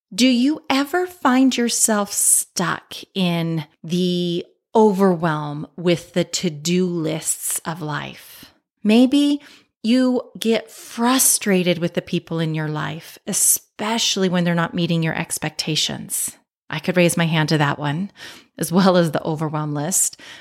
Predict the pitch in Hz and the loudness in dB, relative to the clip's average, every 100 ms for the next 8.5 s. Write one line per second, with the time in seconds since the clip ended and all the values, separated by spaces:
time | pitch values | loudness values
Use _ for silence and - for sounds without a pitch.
0 | _ 202 220 247 269 277 233 254 - - | _ 2 2 2 0 0 0 0 2 0
1 | - - 226 233 220 208 - 202 196 233 | 0 0 0 0 0 -2 -2 2 4 6
2 | 247 180 160 165 - 202 220 226 - - | 6 2 -2 -2 0 2 4 2 -2 -16
3 | - 254 269 285 285 220 247 - - 226 | -4 0 2 0 -2 -2 -2 -2 -6 -8
4 | - 247 247 247 226 220 214 208 185 - | -6 -4 0 2 4 4 4 2 0 -4
5 | - 185 - - 220 233 - - 233 185 | -4 -4 -2 -2 0 0 -2 0 0 2
6 | 190 196 196 196 196 190 190 214 208 - | 0 2 2 0 0 0 2 2 2 2
7 | 185 175 165 170 185 240 - - 175 151 | 2 2 0 0 2 2 0 -2 -2 -2
8 | 143 147 139 - | -4 -6 -8 -10